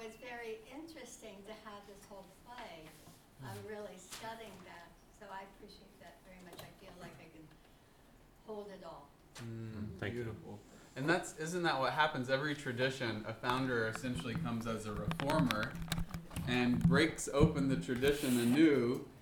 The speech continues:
Speaker 2: and then the new tradition eventually calcifies and rigidifies and entrenches and, you know, becomes institutionally and hierarchically heavy, and,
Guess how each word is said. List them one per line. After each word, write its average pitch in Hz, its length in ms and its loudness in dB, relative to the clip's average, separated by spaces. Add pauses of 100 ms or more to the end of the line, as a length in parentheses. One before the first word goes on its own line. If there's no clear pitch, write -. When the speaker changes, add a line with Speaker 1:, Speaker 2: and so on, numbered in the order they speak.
(220)
Speaker 2:
and 123 240 4
then 135 680 4
the 131 80 2
new 156 240 8
tradition 135 600 2
eventually 127 800 2 (580)
calcifies 131 800 4
and 131 140 6
rigidifies 127 1000 4
and 127 160 4
entrenches 127 840 4
and, 123 200 4
you 127 80 4
know, 123 140 2
becomes 131 640 2 (340)
institutionally 135 1160 2
and 120 120 2
hierarchically 127 960 2
heavy, 131 440 4
and, 117 200 0